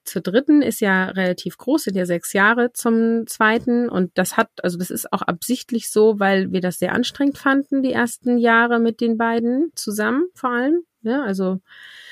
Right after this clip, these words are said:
ähm, haben wir uns bewusst überlegt, dass da eine Pause ist. Und ich habe jetzt in der Schwangerschaft ganz viel mich belesen zum Thema Babyschlaf und hab ja auch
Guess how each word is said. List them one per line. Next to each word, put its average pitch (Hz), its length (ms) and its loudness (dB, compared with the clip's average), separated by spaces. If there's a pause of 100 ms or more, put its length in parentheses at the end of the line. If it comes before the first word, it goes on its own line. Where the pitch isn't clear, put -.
(320)
ähm, 190 520 2
haben 208 120 2
wir 202 80 2
uns 180 260 -4
bewusst 202 380 0
überlegt, 202 420 0
dass 196 80 -12
da 185 100 -2
eine 185 160 2
Pause 240 420 0
ist. - 200 0
Und 196 160 0
ich 196 160 -6
habe 202 200 2
jetzt 196 280 -2
in 190 120 -2
der 185 100 -2
Schwangerschaft 240 960 0
ganz 240 280 2
viel 233 200 0
mich 214 260 0
belesen 214 580 2
zum 196 260 -4
Thema 190 300 2
Babyschlaf 220 760 0
und 196 140 -4
hab 196 160 -6
ja 196 200 -2
auch 190 160 -4